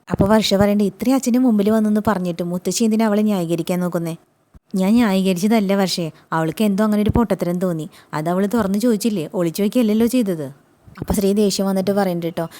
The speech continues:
"തോന്നുന്ന എല്ലാ പൊട്ടത്തരങ്ങളും എല്ലാ സമയത്തും എല്ലാവരോടും ചോദിക്കാന്നാണോ? അച്ഛന് വീണ്ടും എന്തെങ്കിലും സംഭവിച്ചിരുന്നെങ്കിലോ?" എന്നിട്ട് ശ്രീകാന്ത് പറയുന്നുണ്ട്, "മുത്തശ്ശി, ഇത് മുത്തശ്ശിയുടെ മകനാ. അവൾക്ക് അച്ഛൻ്റെ ആരോഗ്യം അത്ര പ്രാധാന്യമാണെന്ന് വരില്ല,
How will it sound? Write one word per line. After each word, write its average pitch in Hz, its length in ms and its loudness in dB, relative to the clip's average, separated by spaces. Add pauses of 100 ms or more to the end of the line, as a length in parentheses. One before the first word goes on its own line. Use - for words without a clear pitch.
(120)
"തോന്നുന്ന 196 320 2
എല്ലാ 214 180 2
പൊട്ടത്തരങ്ങളും 208 640 0
എല്ലാ 180 180 0
സമയത്തും 208 360 0
എല്ലാവരോടും 202 340 2
ചോദിക്കാന്നാണോ? 202 560 0 (320)
അച്ഛന് 196 240 -2
വീണ്ടും 214 260 4
എന്തെങ്കിലും 214 240 0
സംഭവിച്ചിരുന്നെങ്കിലോ?" 185 800 0 (2000)
എന്നിട്ട് 196 280 2
ശ്രീകാന്ത് 202 440 0
പറയുന്നുണ്ട്, 202 420 0
"മുത്തശ്ശി, 190 360 -2 (220)
ഇത് 180 140 0
മുത്തശ്ശിയുടെ 208 500 0
മകനാ. 180 360 0 (420)
അവൾക്ക് 165 360 -2
അച്ഛൻ്റെ 220 320 0
ആരോഗ്യം 220 300 2
അത്ര 214 160 -2
പ്രാധാന്യമാണെന്ന് 196 640 0
വരില്ല, 175 300 -4